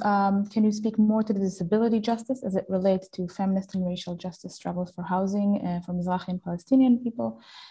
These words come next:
And a follow-up on that is, uh, how do you see the three-child minimum for public housing eligibility as related to heterosexism, uh, and to efforts to erase and displace Palestinian populations? So perhaps,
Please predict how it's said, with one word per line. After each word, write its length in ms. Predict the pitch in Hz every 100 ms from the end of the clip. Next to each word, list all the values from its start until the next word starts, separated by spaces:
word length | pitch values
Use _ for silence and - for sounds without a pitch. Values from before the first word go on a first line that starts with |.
| _
And 220 | - 202 190
a 40 |
follow-up 480 | - 214 214 202 202
on 220 | 190 202
that 220 | 240 277 240
is, 240 | 214 214 - - - -
uh, 260 | - 202 190
how 180 | 196 214
do 80 | 208
you 80 |
see 280 | 202 - 214
the 120 | 190
three-child 640 | 196 - 214 214 214 190 196
minimum 420 | 254 254 226 208
for 160 | 202 190
public 360 | 196 190 190
housing 360 | - 190 190 185
eligibility 600 | 180 185 214 294 277 247
as 140 | 208 190
related 360 | 196 190 185
to 80 | 190
heterosexism, 880 | 185 180 185 - 240 247 - 170 - - _ -
uh, 100 | - -
and 160 | 196 190
to 120 | 190
efforts 360 | 175 - 196 -
to 100 | 185
erase 400 | 185 196 202 - - - - -
and 180 | 220 220
displace 380 | 220 208 185
Palestinian 540 | - 180 180 185 170 175
populations? 720 | - - 202 - - 208 208
So 100 | 208
perhaps, 460 | 202 202 202 208